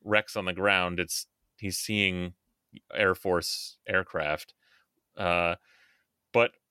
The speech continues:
al-, also, it, it, like, as a psychological operation,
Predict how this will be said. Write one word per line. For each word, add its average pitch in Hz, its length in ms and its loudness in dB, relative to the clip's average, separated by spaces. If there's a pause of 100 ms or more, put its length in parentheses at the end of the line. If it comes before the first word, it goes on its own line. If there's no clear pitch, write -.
(240)
al-, 143 240 4
also, 156 460 2
it, 123 140 -2 (200)
it, 135 160 0 (400)
like, 123 200 4
as 139 160 2
a 139 60 -6
psychological 139 800 2
operation, 101 840 0